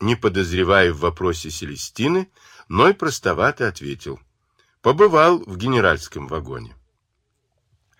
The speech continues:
Селестину Ивановну интересует, какие вёл переговоры Ной Васильевич с чехословацким генералом Сыровым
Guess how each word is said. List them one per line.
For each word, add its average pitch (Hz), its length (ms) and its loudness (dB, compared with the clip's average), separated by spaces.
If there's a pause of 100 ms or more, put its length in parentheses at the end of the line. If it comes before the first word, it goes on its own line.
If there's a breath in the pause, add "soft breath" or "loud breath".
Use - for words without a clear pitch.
(260 soft breath)
Селестину 120 640 -4
Ивановну 117 500 2
интересует, 101 800 -4 (380 soft breath)
какие 117 460 0
вёл 113 260 4
переговоры 110 720 0
Ной 82 200 -2
Васильевич 73 760 -10 (240 soft breath)
с - 60 -14
чехословацким 87 1000 -2
генералом 85 600 -2
Сыровым 101 720 -2